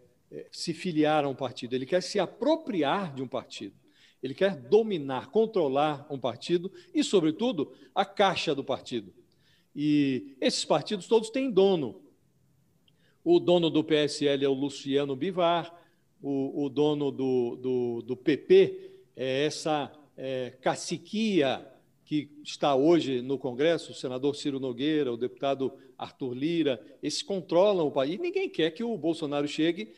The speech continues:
é, enfiando o pé na porta e dizendo: "Olha, o caixa é meu, eu que controlo." Então ele está indo pro Patriotas, que era lá na origem o partido, é, que, em primeiro lugar, ele cogitou, é, se filiar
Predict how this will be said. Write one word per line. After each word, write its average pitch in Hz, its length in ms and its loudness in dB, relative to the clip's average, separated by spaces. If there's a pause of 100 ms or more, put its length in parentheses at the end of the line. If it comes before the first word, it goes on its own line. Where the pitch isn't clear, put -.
(300)
é, 143 280 -2
enfiando 175 360 -2
o 160 60 2
pé 160 160 0
na 160 140 0
porta 185 300 2
e - 20 -4
dizendo: 170 340 -2
"Olha, 165 140 4
o 151 40 -4
caixa 185 360 0
é 202 80 0
meu, 156 280 4
eu 170 140 6
que - 120 -6
controlo." 143 680 2 (500)
Então 262 140 4
ele 277 60 6
está 233 260 4
indo 247 160 0
pro 220 140 2
Patriotas, 175 600 2
que 254 200 0
era 240 200 4
lá 285 400 2
na 208 220 0
origem 156 640 -2 (340)
o 151 80 -4
partido, 180 720 -2 (320)
é, 135 640 -2
que, 214 320 -6 (160)
em 196 120 -8
primeiro 285 440 0
lugar, 196 300 6
ele 208 160 6
cogitou, 208 920 2 (300)
é, 135 540 -2
se - 160 -4
filiar 156 520 -2